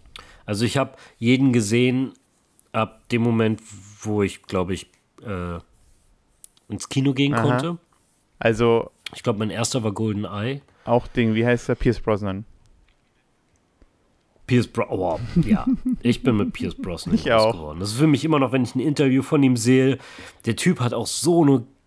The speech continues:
Speaker 1: geniale Stimme
Speaker 2: Ja.
Speaker 1: und Art zu reden. Er wird für mich immer einfach der slickeste James Bond aller
Speaker 2: Ja,
Speaker 1: Zeiten
Speaker 2: obwohl
Speaker 1: sein.
Speaker 2: er nicht so viel gute Filme gemacht hat, aber, äh, als
Speaker 1: Es ist richtig, aber er ist für mich der ikonischste
Speaker 2: Das stimmt.
Speaker 1: James
Speaker 2: Ja.
Speaker 1: Bond ever.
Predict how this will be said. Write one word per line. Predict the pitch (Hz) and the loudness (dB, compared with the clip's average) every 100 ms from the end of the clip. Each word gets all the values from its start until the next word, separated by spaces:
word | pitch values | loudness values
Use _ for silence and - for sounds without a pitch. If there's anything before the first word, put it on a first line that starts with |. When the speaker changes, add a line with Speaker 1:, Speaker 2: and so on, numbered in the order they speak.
| _ _ _ _ _ _ | _ _ _ _ _ _
Speaker 1:
geniale | - 113 113 120 123 | -2 2 2 2 0
Stimme | - - 123 117 | -4 0 4 4
Speaker 2:
Ja. | |
Speaker 1:
und | 104 90 | 4 0
Art | 92 104 - | -4 -4 -4
zu | 98 | -8
reden. | 90 104 92 95 110 _ _ _ _ _ _ _ - | -4 -4 -4 -6 -8 _ _ _ _ _ _ _ -6
Er | 113 | -2
wird | 104 - | -2 -2
für | 110 | -2
mich | 104 - - | -4 -6 -4
immer | 120 113 104 | 0 2 0
einfach | 98 92 95 | -2 -6 -10
der | 98 | -8
slickeste | - - 101 101 - - 95 | -8 -4 -4 -2 -4 -8 -10
James | 85 87 82 78 | -10 -10 -8 -10
Bond | - 80 73 | -10 -12 -12
aller | 76 76 | -12 0
Speaker 2:
Ja, | 127 | 2
Speaker 1:
Zeiten | 135 123 | 2 2
Speaker 2:
obwohl | 127 147 | 2 2
Speaker 1:
sein. | 127 | 4
Speaker 2:
er | 135 | 2
nicht | 131 135 | 2 0
so | - | 0
viel | 143 139 | -2 -2
gute | 135 135 | -2 -6
Filme | 131 127 110 | 0 2 2
gemacht | 101 98 98 - | 0 -2 -4 -4
hat, | 98 | -2
aber, | - 101 104 101 101 - 101 101 101 107 | -2 0 2 2 2 2 2 4 2 -2
äh, | _ _ _ _ _ _ _ | _ _ _ _ _ _ _
als | - 135 - - - | 0 0 0 -16 -2
Speaker 1:
Es | 139 - | 0 2
ist | 175 117 | 0 2
richtig, | 147 160 - 151 - - | 2 2 2 0 0 -4
aber | 110 113 | 0 0
er | 107 135 | 0 0
ist | 139 - | 0 0
für | 127 | 2
mich | 123 123 | 2 2
der | 113 | -2
ikonischste | 104 - - 139 139 135 - 123 | -2 -4 0 2 2 -2 -2 -2
Speaker 2:
Das | 123 | -2
stimmt. | - 120 | 0 0
Speaker 1:
James | 101 104 - - - | 0 -2 -8 -8 -2
Speaker 2:
Ja. | 95 | -2
Speaker 1:
Bond | 87 - | -2 -8
ever. | 120 | -10